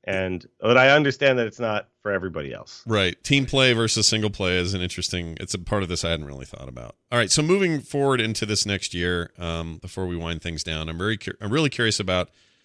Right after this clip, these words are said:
Speaker 2: this whole, <laughs> there seems to be controversy about the idea that you're gonna get gold copies of your card in Arena if you own them. And people are mad about that, and I can't understand.
Speaker 1: No, I mean, not, not most people.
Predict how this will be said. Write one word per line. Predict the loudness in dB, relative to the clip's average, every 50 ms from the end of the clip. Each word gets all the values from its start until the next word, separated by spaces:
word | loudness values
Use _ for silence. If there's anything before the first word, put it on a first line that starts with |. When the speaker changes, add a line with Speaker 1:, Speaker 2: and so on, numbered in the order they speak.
| _ _ _ _ _ -8
Speaker 2:
this | -2 0 2 4 4 2
whole, | 2 2 0 2 2 0 0 -2 -6 -10 -14
<laughs> | _ -8 -6 -6 -2
there | 0 2 2
seems | 2 2 0 0 0
to | -2
be | -2
controversy | -2 -2 -2 -2 -2 -2 0 0 0 0 0
about | 0 0 0 0
the | 2 2
idea | 2 2 2 2
that | 2 2
you're | 0 0 0
gonna | 0 0 0 0
get | 0 -2 -4 -4 -6 -4
gold | -2 0 0 0 0 -2 -4
copies | -4 -2 -2 -2 0 -2 -2 -4
of | -2 -2
your | -4 -4
card | -2 -2 -2 0 0 -2
in | -2 -2
Arena | -2 -2 0 0 0 0
if | -2 -4 -4 -6 -6
you | -8 -6
own | -4 -4 -4 -4 -6
them. | -6 -8 -8 -10 -12 _ _ _ _ _ _ _
And | -6 -4 -4 0
people | 0 0 0 0 0 -2
are | -2
mad | -2 0 0 2 2 2
about | 0 0 0 0 0
that, | 0 -2 -2
and | -2
I | -4
can't | -6 -2 0 0 2
understand. | 4 6 10 10
Speaker 1:
No, | 12 12 10
I | 10 8 8
mean, | 8 10 8 8 8 8
not, | 8 10 8 8 6 2
not | -10 -4 2 6 6 8 8 8 6 6
most | 6 6 8 8 6 4 0 -2
people. | -2 -2 -2 0 -2 -2